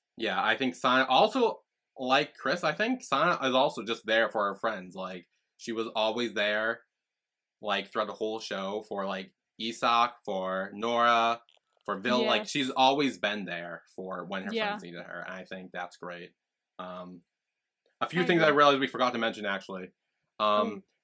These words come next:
Speaker 1: during the montage, um, Penetrator Chris and Emma are hooking up, as well as Ava and Jonas are hooking up as well.
Speaker 2: Oh, yeah, I did see those. Yeah,
Speaker 1: That's
Speaker 2: yeah,
Speaker 1: the
Speaker 2: yeah.
Speaker 1: thing. So they're back together.
Speaker 2: That was the thing.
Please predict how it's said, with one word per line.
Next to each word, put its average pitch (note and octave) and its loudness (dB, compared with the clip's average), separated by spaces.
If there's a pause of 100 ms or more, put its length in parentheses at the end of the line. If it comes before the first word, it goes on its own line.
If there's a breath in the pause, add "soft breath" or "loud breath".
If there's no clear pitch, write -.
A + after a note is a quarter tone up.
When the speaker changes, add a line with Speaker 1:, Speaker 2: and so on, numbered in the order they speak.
(140)
Speaker 1:
during D3+ 8
the C#3+ 6
montage, C3 6 (380)
um, A2+ 0 (520)
Penetrator B2+ 2
Chris B2 0
and A2+ 0
Emma A2+ -2
are G#2+ 0
hooking A2+ -8
up, A2 -2
as A2 0
well A2+ 0
as G#2+ -4
Ava A#2+ -2
and A#2+ 0
Jonas C#4 2
are G#2 -4
hooking G2 -12
up F#2 -8
as G#2 -2
well. A#2+ -6 (320)
Speaker 2:
Oh, E4+ 4
yeah, F4+ 4
I D#4+ 2
did C#4+ -2
see D4+ 0
those. G#3 0
Yeah, C#4 0
Speaker 1:
That's B3+ 2
Speaker 2:
yeah, A3 0
Speaker 1:
the G3 -4
Speaker 2:
yeah. G3 -10
Speaker 1:
thing. - -14 (340)
So - -20
they're B2+ 4
back B2+ 4
together. G#2 0
Speaker 2:
That A#2 -4
was A#3+ -12
the B3+ -12
thing. A3 -14